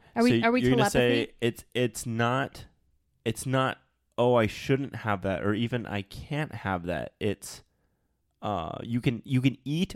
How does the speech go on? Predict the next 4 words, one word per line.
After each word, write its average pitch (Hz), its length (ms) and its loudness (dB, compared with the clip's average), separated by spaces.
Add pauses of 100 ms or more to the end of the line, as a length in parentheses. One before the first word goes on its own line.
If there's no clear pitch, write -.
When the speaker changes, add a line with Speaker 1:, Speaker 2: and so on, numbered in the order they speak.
(120)
Speaker 2:
whatever 120 840 0
you 107 220 -4
want. 95 580 -4 (960)
Um, 95 680 -2